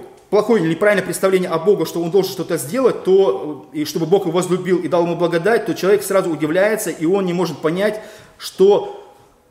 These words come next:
нет, Бог не может меня возлюбить, потому что у меня огромное количество грехов. Вот человек так размышляет. Если у меня огромное количество грехов и проступков, то тогда,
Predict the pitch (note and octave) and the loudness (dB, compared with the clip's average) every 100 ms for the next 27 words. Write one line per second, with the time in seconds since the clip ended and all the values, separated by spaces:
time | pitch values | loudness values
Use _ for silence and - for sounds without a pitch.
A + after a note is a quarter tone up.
0 | _ _ - E3+ A3 G3 - - C3 G#3+ | _ _ -6 0 2 2 2 -6 0 0
1 | A3 A#3+ A#3+ E3+ D3 E3 E3+ E3+ A3+ E3+ | 2 2 4 2 0 -4 -4 -4 -4 -4
2 | G3 A#3 A3+ - F3+ F#3+ A3 F3 C#3+ D3+ | -2 -2 -4 -4 -2 -2 -2 -2 -2 -2
3 | E3+ G#3+ C4 B3+ A#3+ E3+ D#3 F3+ F3+ F3 | 4 6 6 2 -2 0 -2 -2 -6 -6
4 | E3 C3 D#3+ - F3 - - - - C3+ | -8 -6 -6 -2 -2 -4 -16 -18 -14 -6
5 | F#3 F3+ F3 D3+ C3+ C3 C3 E2 - - | -2 0 -2 -2 -4 -4 -6 -8 -14 -20
6 | _ _ - - _ _ D3 F3+ G#3+ G3+ | _ _ -20 -20 _ _ -8 -2 0 2
7 | E3+ A#3 A3+ G3+ G#3 F#3 F#3 F#3+ F#3+ G3+ | 4 4 4 2 -2 -2 -6 -4 -2 -2
8 | G3 E3 E3 B3 A#3 - F3+ F3+ D#3+ D#3+ | -2 -6 -6 -6 -6 -8 -6 -6 -4 0
9 | G3+ G#3 F#3 - | 0 0 -4 -10